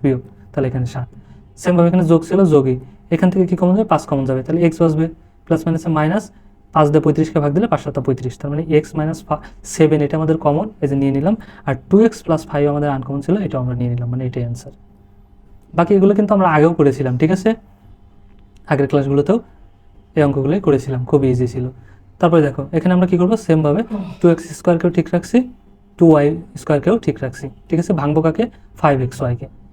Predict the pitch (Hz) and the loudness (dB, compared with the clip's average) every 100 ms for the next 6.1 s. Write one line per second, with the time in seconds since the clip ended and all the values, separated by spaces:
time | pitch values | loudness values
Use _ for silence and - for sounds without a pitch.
0 | - - - - 180 185 180 180 170 165 | -20 -20 -8 0 2 2 2 2 2 0
1 | 156 151 147 156 - - 160 151 180 180 | 0 0 0 -4 -6 0 4 6 6 6
2 | 190 185 180 180 202 220 165 160 151 160 | 4 2 2 2 2 2 2 4 2 2
3 | 165 156 143 135 127 123 - - 147 139 | 0 0 0 0 -2 -4 -10 -8 -2 0
4 | 147 170 165 165 220 175 143 131 139 131 | 2 0 0 0 2 0 -2 -4 -4 -4
5 | 127 - - - 139 139 135 139 202 - | -4 -6 -16 -6 0 0 2 0 -2 -2
6 | 131 | -6